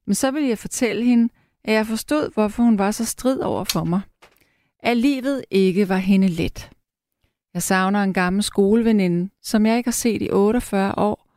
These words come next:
fordi hun pludselig flyttede uden at fortælle, hvorhen. Jeg savner en hverdag, hvor jeg ikke står op og tænker, at jeg bare skal igennem det næste halve år. Jeg savner dengang, da mine børn var små.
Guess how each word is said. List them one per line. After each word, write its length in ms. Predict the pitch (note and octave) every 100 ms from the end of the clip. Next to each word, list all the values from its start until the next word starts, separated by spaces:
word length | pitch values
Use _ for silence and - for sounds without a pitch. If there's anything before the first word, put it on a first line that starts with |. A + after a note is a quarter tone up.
| _ _ _
fordi 300 | B3+ C4+ D4+
hun 140 | B3+
pludselig 360 | - A3 - F#3+
flyttede 500 | - F#3+ F#3+ G#3+ G#3 -
uden 260 | - F3 F3+
at 100 | G3
fortælle, 460 | D#3+ - F3 A#3+ F3
hvorhen. 420 | D#3+ F3 F3+ B3 _ _ _ _ _ _ _ _ _ _ -
Jeg 100 | E3
savner 400 | F3 F3 G3+ G3
en 80 |
hverdag, 640 | D#3 E3 E3 G#3 F#3+ - _ _ _
hvor 140 | G3+
jeg 180 | G#3+ F#3+
ikke 120 | A#3
står 160 | - -
op 240 | E3 E3+
og 60 | F3+
tænker, 460 | - E3 E3 F#3+ G#3 _ -
at 100 | D#3
jeg 140 | C#3+
bare 240 | C#3+ D3+
skal 200 | E3+ -
igennem 380 | D#3 - D#3+ A#3
det 140 | D#3+ D#3
næste 320 | D#3+ D#3 E3
halve 340 | E3 D#3 E3
år. 220 | D#3 - - _ _ _ _ _ _ _ _ _ _ F3
Jeg 80 |
savner 320 | E3+ F#3+ G3 G#3
dengang, 640 | A3 G#3 - G3 F3+ -
da 80 | F#3
mine 260 | E3+ E3
børn 240 | E3+ E3 -
var 100 | -
små. 380 | - F#3+ -